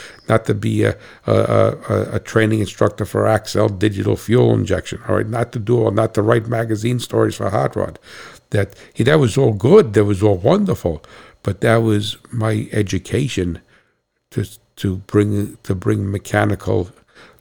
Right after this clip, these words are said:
knowledge to the best that I can to my audience, or to, to good people of agriculture,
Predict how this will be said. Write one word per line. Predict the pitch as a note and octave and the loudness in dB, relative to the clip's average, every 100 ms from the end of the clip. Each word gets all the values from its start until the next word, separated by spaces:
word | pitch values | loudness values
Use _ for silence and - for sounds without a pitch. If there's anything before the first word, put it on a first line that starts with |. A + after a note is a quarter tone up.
| - | -2
knowledge | F#2 G2+ B2 A2+ F2+ - - _ _ _ _ | 0 2 2 0 -4 -8 -16 _ _ _ _
to | - | -4
the | F#2 | -4
best | F2 G2+ - | 0 0 0
that | - G2 | -2 -2
I | |
can | F2+ - G2+ - | -2 -2 -2 -2
to | F#2+ | -2
my | F2+ | 0
audience, | F#2+ D3+ A#2+ F#2 G2 - | 2 2 2 -2 -4 -8
or | - G#2 | -4 -2
to, | G#2+ | -2
to | F#2 G#2 | -2 -2
good | A#2 A2+ - | 0 0 0
people | G#2 G#2 | -2 -2
of | G2 | 0
agriculture, | B2+ A#2+ - G2+ - - | 0 -2 -6 -6 -4 -6